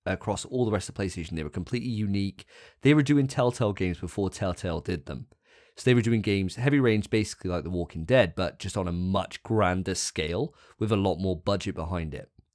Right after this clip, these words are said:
It's a really, really great kind of pick, choose your own adventure kind of title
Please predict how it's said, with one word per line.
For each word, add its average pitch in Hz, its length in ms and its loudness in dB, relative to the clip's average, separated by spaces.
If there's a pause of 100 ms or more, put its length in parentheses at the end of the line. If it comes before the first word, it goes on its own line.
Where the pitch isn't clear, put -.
It's 98 160 -6
a 107 40 -2
really, 123 460 4
really 92 340 -2
great 101 600 -2 (1160)
kind 151 120 4
of 135 120 0
pick, - 220 -4
choose 180 260 4
your 147 140 8
own 131 120 8
adventure 107 480 0
kind 98 220 -2
of 85 60 -8
title 90 680 -4